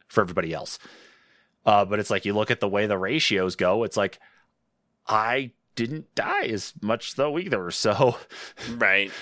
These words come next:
Speaker 1: so it's like, maybe you should hold back and, uh, uh, tamp down your, uh, your ridicule there, as I have carried us to victory with the number of bomb <laughs> drops I've done. So,
Speaker 2: Right.
Speaker 1: yeah, so there was a lot of, uh,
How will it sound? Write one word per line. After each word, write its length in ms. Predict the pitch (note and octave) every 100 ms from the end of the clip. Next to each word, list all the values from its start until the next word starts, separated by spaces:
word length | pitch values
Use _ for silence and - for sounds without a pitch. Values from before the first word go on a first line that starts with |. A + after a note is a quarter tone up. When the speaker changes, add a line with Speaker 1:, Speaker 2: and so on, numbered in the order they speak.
| - -
Speaker 1:
so 200 | D3+ C3+
it's 120 | D3
like, 160 | C#3
maybe 220 | D#3 E3+ F3
you 140 | E3+
should 240 | - E3+
hold 320 | C#3+ D#3+ D3+ C3+
back 320 | C#3+ C#3 C#3
and, 180 | B2 A#2+
uh, 340 | A#2+ A#2 A#2
uh, 360 | - A2+ G#2+ G#2+ -
tamp 280 | C3+ C3
down 280 | - B2 B2
your, 240 | A2+ A2 G2+
uh, 220 | G2 G2
your 300 | G2 G2 F2
ridicule 760 | A#2 B2+ C3 B2+ A2 G2 F#2
there, 320 | G2 F#2+ F#2+ F2
as 160 | F2+
I 280 | F#2 F#2+ F#2 - - -
have 240 | - G2+ -
carried 340 | A#2 A#2 G#2+
us 120 | G2
to 100 | -
victory 400 | F#2 G#2+ - F2+
with 140 | E2+ E2
the 60 |
number 260 | F#2 F#2 F#2
of 120 | E2+ -
bomb 260 | F#2+ G#2
<laughs> 20 | F#2
drops 380 | - F#2+ -
I've 160 | E2+ E2+
done. 340 | G2 F#2+ E2+ - _ _ _ _ _ - - - -
So, 160 | A#2+
Speaker 2:
Right. 480 | A#2+ G2 F#2 G2 - _ - _ - - _ -
Speaker 1:
yeah, 280 | A#2+ G2
so 140 | F#2+ A2+
there 180 | B2+ C3
was 160 | G#2+
a 60 | G#2
lot 260 | A2 A2+
of, 180 | G2+ F2+
uh, 220 | F2 D#2+